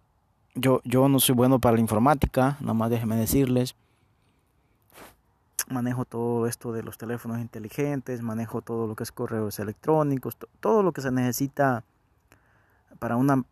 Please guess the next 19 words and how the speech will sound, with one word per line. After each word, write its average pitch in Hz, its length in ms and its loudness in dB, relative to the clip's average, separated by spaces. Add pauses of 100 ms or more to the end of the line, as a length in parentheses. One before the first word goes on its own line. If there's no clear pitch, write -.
(120)
persona 135 320 2
normal 135 420 2
vivir 123 320 2
en 117 140 0
este 113 320 -6
año, 123 320 2
se 110 120 -10
puede 110 220 -8
decir 113 260 -4
en 117 120 -2
el 110 60 -4
veinte 117 280 -2
veintiuno, 127 480 -2
si 110 140 -10
no 117 100 -4
manejas 120 480 -2 (100)
correos 110 360 -4
electrónicos, 120 720 -2
no, 113 380 -4